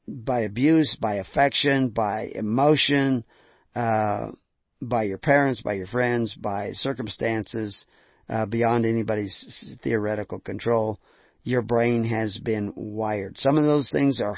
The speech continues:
hardwired in from the beginning because you're made in the image of God, and you were born, uh, with certain, you know, ancestral traits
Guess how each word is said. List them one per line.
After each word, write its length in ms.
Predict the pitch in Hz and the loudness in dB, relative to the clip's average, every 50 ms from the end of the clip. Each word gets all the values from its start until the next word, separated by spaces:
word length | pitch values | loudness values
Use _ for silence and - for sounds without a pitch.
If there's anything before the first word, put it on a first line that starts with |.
| - - - | -6 -2 0
hardwired 720 | 123 139 139 143 131 127 127 127 127 123 123 127 120 110 | 2 4 4 2 2 0 0 2 2 4 2 2 2 0
in 280 | 120 127 127 127 120 - - - _ _ - | 0 2 2 0 0 -2 -6 -20 _ _ -2
from 180 | - 123 120 | 0 2 2
the 60 | 110 104 | 2 0
beginning 480 | 104 113 104 139 165 165 160 151 143 | -2 -2 2 4 6 6 8 6 6
because 260 | 135 113 - 113 110 | 4 2 2 -2 0
you're 140 | 101 113 110 | 0 -2 0
made 320 | 107 113 117 120 120 117 113 | 0 2 2 2 2 2 0
in 120 | 113 110 | 0 0
the 120 | 110 110 | 0 0
image 240 | 113 110 110 101 - | 0 -2 -2 -4 -4
of 140 | 117 - _ | -8 -10 _
God, 400 | - 160 170 165 156 147 147 127 - - - - - - | 2 4 6 8 8 6 6 4 0 -12 -20 -20 -10 0
and 120 | - 160 | 2 4
you 80 | 180 175 | 6 6
were 140 | 170 165 156 | 6 4 2
born, 480 | 135 127 160 170 175 170 170 160 135 - _ _ _ _ _ - - - - _ _ _ _ _ - | 2 4 4 6 8 6 6 6 2 0 _ _ _ _ _ -20 -20 -20 -20 _ _ _ _ _ -4
uh, 480 | - 143 135 135 131 131 127 127 120 - - _ _ _ _ _ - | 0 2 4 6 6 6 4 4 2 0 -6 _ _ _ _ _ -8
with 320 | - 151 143 151 151 143 - | -6 -2 2 2 2 0 0
certain, 580 | - 151 156 160 - 147 160 151 139 131 - _ _ - | 4 6 6 6 6 4 4 4 2 2 -2 _ _ -2
you 160 | - 147 139 | 2 2 4
know, 280 | 135 131 131 127 - - - | 4 4 2 2 0 -2 -2
ancestral 880 | 127 131 131 127 - - 151 156 160 - - - 156 151 147 143 135 127 | -2 0 0 0 0 4 4 4 4 4 2 2 4 6 6 6 6 4
traits 640 | 117 - - 143 151 151 151 113 - - - - | 2 0 4 6 6 6 6 4 -2 -8 -12 -12